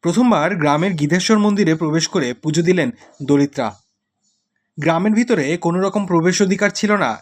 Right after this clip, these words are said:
এই দলিত সম্প্রদায়ের বাসিন্দাদের। গ্রামের উচ্চবর্ণের বাসিন্দাদের বিরুদ্ধে একত্রিত হয়েছিলেন দলিত সম্প্রদায়ের দাস পরিবারগুলো। তারা চেয়েছিলেন গ্রামের মন্দিরে অন্যদের মতো তারাও পুজো দেবেন।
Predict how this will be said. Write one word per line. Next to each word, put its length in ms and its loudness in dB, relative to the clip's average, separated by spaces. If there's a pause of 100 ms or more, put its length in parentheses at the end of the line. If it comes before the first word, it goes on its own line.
এই 140 0
দলিত 300 0
সম্প্রদায়ের 500 0
বাসিন্দাদের। 600 -2 (1300)
গ্রামের 380 0
উচ্চবর্ণের 680 0
বাসিন্দাদের 560 2
বিরুদ্ধে 340 2
একত্রিত 540 -4
হয়েছিলেন 520 0
দলিত 260 -2
সম্প্রদায়ের 580 0
দাস 260 -4
পরিবারগুলো। 640 -4 (1040)
তারা 160 2
চেয়েছিলেন 680 0
গ্রামের 340 0
মন্দিরে 500 2 (220)
অন্যদের 340 0
মতো 360 -4 (320)
তারাও 300 -2
পুজো 240 0
দেবেন। 340 -2